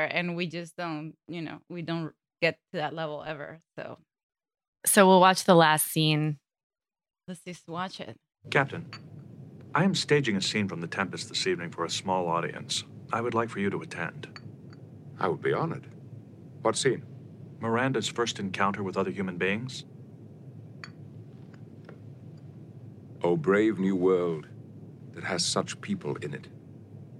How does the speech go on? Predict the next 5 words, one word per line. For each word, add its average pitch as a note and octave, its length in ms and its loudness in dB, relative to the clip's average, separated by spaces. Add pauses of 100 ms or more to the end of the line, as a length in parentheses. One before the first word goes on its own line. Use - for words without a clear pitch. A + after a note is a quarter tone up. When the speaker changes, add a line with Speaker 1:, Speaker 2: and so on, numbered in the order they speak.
(800)
Speaker 3:
It G2 120 -10
seemed G2 280 0
appropriate. - 580 -4 (4000)
Speaker 2:
Um. C#4+ 480 8
Speaker 3:
Captain, D3+ 400 0